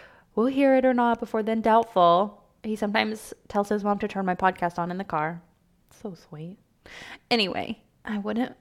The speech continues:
I wouldn't dare spoil it ahead of time. But there was a present that I had to order special with, like, my custom face on it of, like, a custom thing.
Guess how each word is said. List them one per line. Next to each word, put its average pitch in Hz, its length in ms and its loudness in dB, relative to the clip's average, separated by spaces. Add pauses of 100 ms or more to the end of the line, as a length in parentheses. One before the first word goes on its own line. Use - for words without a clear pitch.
I 220 100 -10
wouldn't 226 280 -6
dare 196 220 2
spoil 180 380 -2
it 185 100 -2
ahead 185 180 -2
of 175 60 -8
time. 240 380 -2 (240)
But 226 160 4
there 233 100 4
was 233 120 2
a 247 60 0
present 247 360 2
that 247 100 6
I 247 60 6
had 233 120 4
to 220 60 0
order 208 240 0
special 208 420 -2
with, 214 160 -4
like, 202 180 -2
my 185 100 -2
custom 202 400 -2
face 175 300 0
on 170 240 -2
it 214 180 -2
of, 196 120 -4
like, 180 160 0
a 185 40 -4
custom 185 380 -2
thing. 175 360 -8